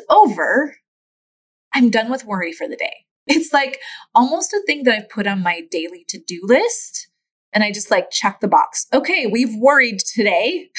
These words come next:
<laughs> Check. And now we're moving on. And what I realize is it, that allows me to, like, get all of that kind of, like, that gunk out, like, work that energy out and let those things kind of come to the surface.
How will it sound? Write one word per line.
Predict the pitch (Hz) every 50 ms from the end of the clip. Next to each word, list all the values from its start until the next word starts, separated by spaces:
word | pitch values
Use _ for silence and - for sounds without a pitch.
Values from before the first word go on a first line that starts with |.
| - - - - -
<laughs> | 330 - - - 359 - _ - 403 - - -
Check. | - - - - - 269 277 349 - - - - _ _ - - - - - - - - - - - - - -
And | 240 233 226
now | 233 226 214 226 247
we're | 269 269
moving | 240 233 220 208 233 226 220 - -
on. | - 370 392 427 - 190 - - 185 _ _ _ _
And | - 262 262 262 254 247 247 - - _ -
what | 233 233 254 277 269
I | 254 233
realize | 220 254 254 262 247 240 220 196
is | - 196 214 214 202 196 - _ -
it, | 220 220 - - _ _ _ _ _ _ -
that | 185 233 226 233 240
allows | 247 226 220 214 214 226 233 -
me | 220 202 190 196
to, | - - 185
like, | 175 175 - - _ -
get | 247 240 240 240
all | - 226 226 220 220
of | 208 190
that | 196 180 - - -
kind | 214 202
of, | 196
like, | 190 175 175 170 -
that | 175 - - - -
gunk | 196 196 214 220 196 - -
out, | 151 170 233 -
like, | 170 196 185 185 - 170
work | 190 196 208 -
that | - 175 180 - -
energy | 196 185 190 190 - 175 - -
out | - 220 254 277 294 - -
and | 185 185 180
let | 175 180 185 185
those | - 185 190 180 -
things | - 185 180 180 - -
kind | - 208 185 185
of | 185 -
come | - - 196 185
to | 185 180
the | 160 175
surface. | - - 247 262 269 262 349 370 415 403 - - -